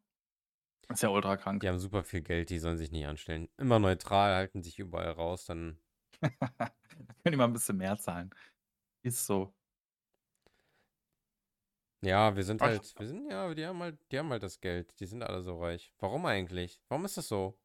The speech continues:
Speaker 1: Boah, ich, das ist eine gute Frage. Habe ich mir eigentlich noch nie so Gedanken gemacht. Aber ich glaube einfach, weil, weil der, deren Inlandswährung stark ist. Schweizer Franken. Ähm, keine Ahnung, weil die,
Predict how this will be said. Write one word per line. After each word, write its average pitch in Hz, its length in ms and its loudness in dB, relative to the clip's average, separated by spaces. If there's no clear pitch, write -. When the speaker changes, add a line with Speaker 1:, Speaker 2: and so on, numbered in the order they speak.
Speaker 1:
Boah, 98 360 2
ich, - 120 -12
das 104 140 -4
ist 117 160 -4
eine 131 100 4
gute 113 160 -2
Frage. 127 400 6
Habe 104 120 6
ich - 100 -8
mir 110 120 6
eigentlich 107 200 4
noch 113 80 4
nie 113 200 2
so 123 120 -4
Gedanken 120 400 2
gemacht. 113 340 4
Aber 117 120 0
ich 113 100 -2
glaube 127 320 8
einfach, 139 400 4
weil, 123 240 6
weil 117 120 4
der, 139 360 2
deren 143 500 4
Inlandswährung 117 880 6
stark 101 500 2
ist. - 440 -4
Schweizer - 380 0
Franken. 117 560 0
Ähm, 110 1120 6
keine 123 140 6
Ahnung, 117 240 6
weil 120 120 8
die, 127 60 -4